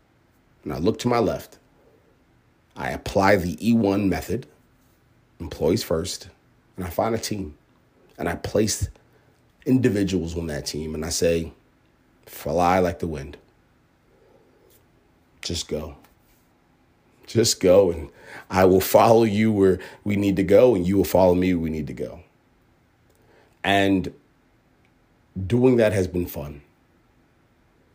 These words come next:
And so that's it. I just wanted to say thank you to my team. Thank you, thank you to everyone that is involved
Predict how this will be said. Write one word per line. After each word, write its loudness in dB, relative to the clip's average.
And -4
so 0
that's 4
it. -6
I 0
just 0
wanted 4
to 0
say 0
thank 0
you -4
to -2
my 0
team. -2
Thank -4
you, -4
thank 0
you -4
to -6
everyone 0
that 2
is -4
involved 0